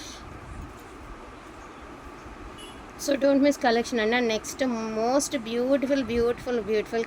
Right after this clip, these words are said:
కడీ షిఫాన్ అంటున్నారండి. But నాకు తెలిసినంత వరకు చినాన్ జార్జెట్స్ ఇవి.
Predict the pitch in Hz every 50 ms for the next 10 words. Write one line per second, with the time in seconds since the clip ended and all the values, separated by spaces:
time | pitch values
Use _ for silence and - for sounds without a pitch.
0 | - 233 226 220 254 285 - - 262 233 - 247 240 240 233 226 220 214 226 220
1 | 226 220 214 208 220 247 269 226 226 208 208 196 196 202 - - 202 202 208 -
2 | 214 226 226 214 220 214 - 247 240 - - 226 214 214 226 233 220 226 220 208
3 | 202 220 208 - 220 214 233 330